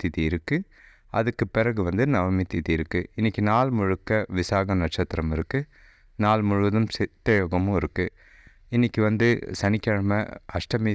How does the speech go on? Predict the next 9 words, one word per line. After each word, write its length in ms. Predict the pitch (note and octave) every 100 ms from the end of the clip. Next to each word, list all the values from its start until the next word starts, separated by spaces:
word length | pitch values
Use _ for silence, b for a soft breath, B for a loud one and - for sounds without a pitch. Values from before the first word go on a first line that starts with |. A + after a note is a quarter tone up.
| -
சனிக்கிழமைங்கிறனால 1040 | G2 F#2 G2+ F#2+ F#2+ F#2+ F2 E2+ E2+ F2
பைரவர் 560 | A#2 A2 G2+ A#2 A#2 G2+
வழிபாடு 520 | F2 F2+ F#2 F2+ E2
வந்து 280 | D#2+ D2+ C3+
நல்ல 360 | D3+ F2+ F2 G#2
பலனை 500 | - F2 F#2 F#2+ F#2+
தரும். 280 | - F2+ E3 - -
குறிப்பா 440 | A#2 - C#3+ C3
வந்து 380 | G#2 G2 A2+